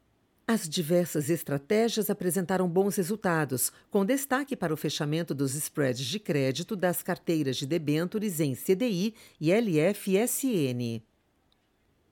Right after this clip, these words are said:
O Azequest Valore teve um rendimento de mais dois vírgula zero quatro por cento no mês de agosto,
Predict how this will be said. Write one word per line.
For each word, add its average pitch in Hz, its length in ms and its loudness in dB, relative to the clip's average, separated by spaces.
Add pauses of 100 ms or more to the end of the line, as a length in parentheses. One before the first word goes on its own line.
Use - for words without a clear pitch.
(300)
O 151 120 2
Azequest 139 580 0
Valore 143 500 2
teve 160 280 0
um 151 40 0
rendimento 147 680 0
de 117 120 -2
mais 139 360 0
dois 156 420 2
vírgula 147 320 2
zero 139 260 0
quatro 135 360 -4
por 226 120 -6
cento 196 400 -2
no 139 120 -2
mês 127 180 0
de 170 80 0
agosto, 147 560 0